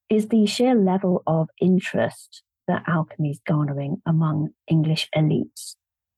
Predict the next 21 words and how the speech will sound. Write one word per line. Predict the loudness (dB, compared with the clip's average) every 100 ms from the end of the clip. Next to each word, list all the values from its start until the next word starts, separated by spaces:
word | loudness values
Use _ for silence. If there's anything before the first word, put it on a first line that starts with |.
| -4
So | -2
the |
Queen | 0 2 2
herself, | 2 0 -2 -2 0
Elizabeth | -2 -2 -6 -6
the | -8 -2
First, | 2 2 -2 -12 _ _ _ _
uh, | -2 0
actually | -2 -2 0 0
sponsored | 0 0 0 2 -2 -2
some | 0 0
alchemical | 2 -2 0 -2 -2 -6
projects. | -2 -2 0 -2 -4 -8 _ _ _ _ _ _ _ _ -4
Uh, | -2
it's | -2 -2
hard | 0 0
to | 0
tell | -2 0
how | 2 2 2
interested | 2 2 2 -2 0 0
Elizabeth | 2 2 0 0 0